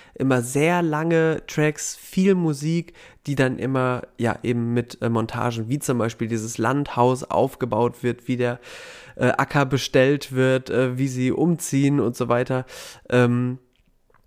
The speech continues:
ja, das untermalt die Musik dann immer. Und ich glaube, wenn ich mich richtig erinnere, dieser Track hier ist,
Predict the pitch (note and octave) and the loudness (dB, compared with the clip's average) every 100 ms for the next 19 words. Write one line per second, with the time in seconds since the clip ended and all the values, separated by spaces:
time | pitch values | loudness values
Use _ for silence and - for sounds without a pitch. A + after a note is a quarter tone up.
0 | - - B2+ B2 A#2 B2+ B2+ B2 C3 C#3 | -12 0 0 0 -2 -2 0 2 0 0
1 | C3 A#2+ A#2+ A2+ A#2 - A#2+ B2 A#2 B2 | 0 0 0 -2 -6 -2 -2 -2 -2 -2
2 | A#2 B2+ - A2 D#3+ F3+ F#3+ F3+ D#3 D#3 | -2 -4 -6 -4 2 4 4 2 0 -2
3 | D3+ C#3+ - D3+ D3+ C#3+ C3+ C3 B2 C#3 | -2 -10 -4 -4 -2 0 0 0 0 -2
4 | C#3+ B2 - C#3+ - C3+ - E3 - - | 0 -2 -2 -6 0 -2 2 2 2 -8
5 | - | -20